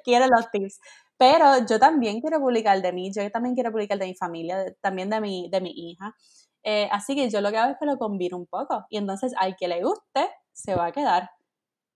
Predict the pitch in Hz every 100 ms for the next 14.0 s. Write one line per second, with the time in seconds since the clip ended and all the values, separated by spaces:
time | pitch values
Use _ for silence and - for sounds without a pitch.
0 | - 196 190 202 196 240 403 - 381 247
1 | 208 190 208 - 240 196 - 240 330 311
2 | 233 196 180 202 233 240 226 185 175 _
3 | - 196 190 180 202 269 208 185 185 196
4 | 208 226 233 330 311 240 202 196 180 -
5 | 208 233 240 240 240 233 240 311 - 202
6 | 190 - 196 185 _ _ _ _ 208 190
7 | 190 202 269 262 - 214 247 254 262 262
8 | 285 349 277 254 254 - _ _ - 202
9 | 208 220 247 240 277 320 285 233 233 -
10 | 202 190 202 233 285 269 247 214 190 202
11 | 214 226 220 233 208 220 - 285 233 208
12 | - _ _ - 220 214 208 196 247 294
13 | 226 196 196 220 226 240 285 285 240